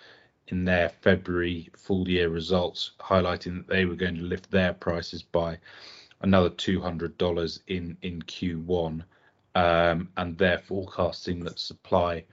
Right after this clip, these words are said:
will decrease in twenty twenty-two after a, a normalization in twenty twenty-one where some covid-related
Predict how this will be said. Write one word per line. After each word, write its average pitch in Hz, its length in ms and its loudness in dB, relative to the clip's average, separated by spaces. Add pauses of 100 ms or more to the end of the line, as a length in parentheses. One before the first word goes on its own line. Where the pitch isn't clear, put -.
(420)
will 87 540 2 (140)
decrease 92 800 -2 (140)
in 82 500 -6 (1080)
twenty 92 300 2
twenty-two 85 840 -2
after 90 420 2
a, 82 180 -4 (720)
a 92 60 2
normalization 87 1120 4
in 82 140 -6
twenty 85 280 -2
twenty-one 85 600 -2
where 80 280 -2 (380)
some 82 340 -4 (140)
covid-related 85 720 0